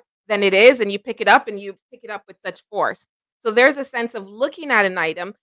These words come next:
perceiving that this item should be light, and then you go to grab it and it's either heavy or whatever. So basically, there's a lot of neuro-,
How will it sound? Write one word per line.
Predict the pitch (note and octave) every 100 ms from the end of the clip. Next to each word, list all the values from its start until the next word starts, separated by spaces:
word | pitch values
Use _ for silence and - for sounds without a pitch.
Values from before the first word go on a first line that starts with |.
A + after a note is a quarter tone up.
| _
perceiving | A3 G#3+ - C#4 D#4 D4+ B3
that | G3+ F3+ -
this | G#3+ -
item | G#3 G#3 G#3+
should | - G#3 F3
be | F#3
light, | D#3+ D#3+ E3 D4 E4+ _ _ _
and | G#3+ G#3+
then |
you | G3+ G#3
go | G3+
to | G3+ F3 _
grab | F#3+ A3+ G#3
it | E3 - _ _ -
and | F#3+
it's | F#3
either | G#3+ F#3+
heavy | F#3 A3 F#3 F#3
or | E3+
whatever. | E3 D#3 D3+ F#2 _ _ _
So | - B3
basically, | C#4 E4+ E4 D4 A3+
there's | A3 G#3+
a | G#3+
lot | G3+ G3 G#3+
of |
neuro-, | A3 A3 A#3